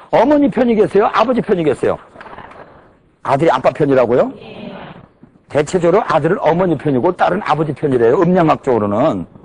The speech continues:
예? "너희 어머니를 아버지가 때리지." 그러니까 "맞았어요." 그러더라고요. 우와. 그래서 "아빠 밉지?" 여러분, 우리는요,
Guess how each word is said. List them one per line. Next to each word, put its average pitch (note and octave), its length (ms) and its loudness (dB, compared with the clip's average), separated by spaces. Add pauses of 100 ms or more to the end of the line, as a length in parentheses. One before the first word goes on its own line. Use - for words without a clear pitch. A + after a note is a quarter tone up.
(600)
예? A#3+ 200 2 (360)
"너희 F3 180 2
어머니를 G#3 380 2
아버지가 F#3+ 360 0 (160)
때리지." A3+ 360 0
그러니까 C3 220 0 (340)
"맞았어요." C3+ 540 -2
그러더라고요. F2+ 420 -12 (1700)
우와. A#2 800 -4 (440)
그래서 G3+ 220 0
"아빠 D3 240 -2
밉지?" F3+ 440 -2 (1200)
여러분, G2 440 -2 (640)
우리는요, A3+ 680 4